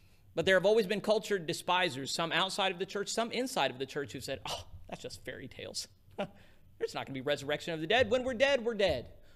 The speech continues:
We follow Jesus because what he said is good life practice. But when we're dead, we're dead. P-, dead people don't come back to life.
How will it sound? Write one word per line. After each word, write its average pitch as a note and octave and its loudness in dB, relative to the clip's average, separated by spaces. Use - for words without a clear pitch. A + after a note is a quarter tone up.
We C#4 -2
follow E3+ 4
Jesus D#3 -6
because D#3 -6
what G#3 2
he G#3 -2
said G3 0
is D3+ -6
good G3 0
life C#3+ -2
practice. B2 -10
But F3 -2
when G#3 -2
we're F3+ -4
dead, B2 -2
we're A#2+ -8
dead. G#2 -10
P-, B2 -4
dead A#3+ 4
people E3 -6
don't D3 -2
come C#3+ -6
back B2 -4
to C#3 -12
life. C3+ -2